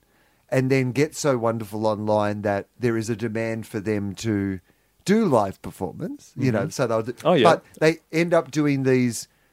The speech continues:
Speaker 1: massive shows because they have this huge online audience. And so their first shows really they do in front of people are, you know, thousands of people who all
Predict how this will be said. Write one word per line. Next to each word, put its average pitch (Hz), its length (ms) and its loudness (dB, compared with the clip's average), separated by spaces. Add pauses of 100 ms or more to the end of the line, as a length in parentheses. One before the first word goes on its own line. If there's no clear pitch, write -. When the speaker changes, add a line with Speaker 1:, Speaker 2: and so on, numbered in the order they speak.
(140)
Speaker 1:
massive 131 520 0
shows 98 380 0
because 123 220 -6
they 113 80 2
have 110 120 -2
this 110 180 -6
huge 151 220 -2
online 117 480 0
audience. 104 560 -4 (220)
And 135 140 -2
so 147 120 2
their 147 120 2
first 190 320 0
shows 139 280 0
really 123 240 0
they 113 160 2
do 113 160 0
in 110 120 0
front 110 220 0
of 120 100 -6
people 107 360 -4
are, 104 160 2
you 113 100 -2
know, 98 160 0 (200)
thousands 139 520 2
of 127 140 -4
people 117 360 0
who 131 180 4
all 190 360 6